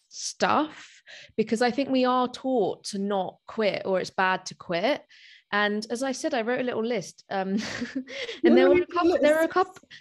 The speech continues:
Speaker 1: there were a couple of things that jumped out to me that I thought were important to talk about quitting that perhaps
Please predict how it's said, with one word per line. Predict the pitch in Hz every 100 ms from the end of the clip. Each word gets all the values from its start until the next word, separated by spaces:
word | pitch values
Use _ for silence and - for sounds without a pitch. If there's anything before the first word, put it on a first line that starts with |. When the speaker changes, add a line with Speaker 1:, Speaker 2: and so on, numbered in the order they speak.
| 330
Speaker 1:
there | 320
were | 339
a | 339
couple | 381 392 403
of | 349
things | - 330 302 214 180 180
that | 185
jumped | 202 208 202
out | 226 226 -
to | 208
me | 175 160 170 165 214
that | 208 -
I | 196
thought | 226 208
were | 208 214 214
important | 202 190 160 180
to |
talk | 175 -
about | 175 -
quitting | 185 151 160 - 170
that | -
perhaps | 190 196 - -